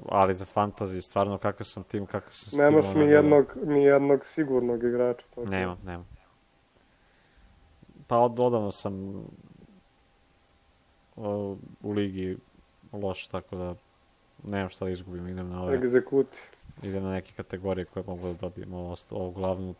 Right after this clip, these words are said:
Speaker 1: teško da ću moći. I to je to. To je bila trideset treća,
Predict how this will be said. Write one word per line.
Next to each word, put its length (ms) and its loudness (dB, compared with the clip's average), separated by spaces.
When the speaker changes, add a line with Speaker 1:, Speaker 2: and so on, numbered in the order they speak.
Speaker 1:
teško 340 -10
da 60 -12
ću 120 -20
moći. 300 -18
I 60 -18
to 180 -6
je 60 0
to. 240 -4
To 120 -2
je 60 0
bila 280 0
trideset 560 -6
treća, 440 -2